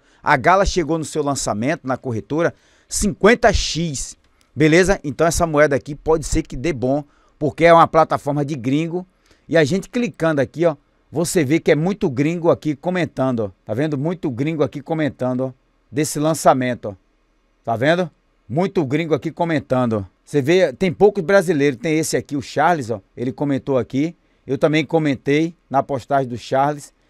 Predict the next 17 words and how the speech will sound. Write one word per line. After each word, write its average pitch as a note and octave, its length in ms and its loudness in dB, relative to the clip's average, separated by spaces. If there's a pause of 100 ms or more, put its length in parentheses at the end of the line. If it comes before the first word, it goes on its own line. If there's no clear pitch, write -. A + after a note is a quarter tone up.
(200)
Mas C#3+ 200 2
você E3 120 0
vê C#3 200 0
que - 120 -2
é D#3 60 2
só, D#3 400 4 (720)
é, C3 720 6
gringo. C#3 440 0
Cuidado D#3+ 640 4
que - 160 -6
tem D#3 480 0 (400)
aí D3 240 6
divulgando C#3+ 640 -2
um D3+ 80 0
nome C#3 280 2
parecido C#3 640 2
aqui, B2+ 400 -4